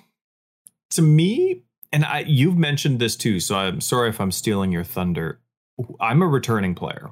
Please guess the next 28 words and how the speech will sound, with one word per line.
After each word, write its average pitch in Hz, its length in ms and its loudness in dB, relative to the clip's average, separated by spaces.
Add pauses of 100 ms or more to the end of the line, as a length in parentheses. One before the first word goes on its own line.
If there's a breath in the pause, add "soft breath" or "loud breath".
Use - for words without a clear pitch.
We're 127 200 0
returning 104 460 -2
players. - 260 -8
We're 135 100 0
coming 147 280 0
back - 440 -8
no - 80 -10
matter - 240 -10
what. - 240 -12 (180)
Even 143 240 2
if 151 120 2
the 139 80 2
league 90 400 -2
looks 90 340 -6
r-, 92 380 -10 (460)
stupid, - 1040 -4 (200)
we're 117 120 0
still 107 260 -2
gonna 101 180 0
come 95 200 -2
back - 280 -6
and 87 80 -2
try, - 200 -8 (200)
play - 220 -8
it - 100 -8
and - 100 -10
try - 260 -8
it. - 80 -18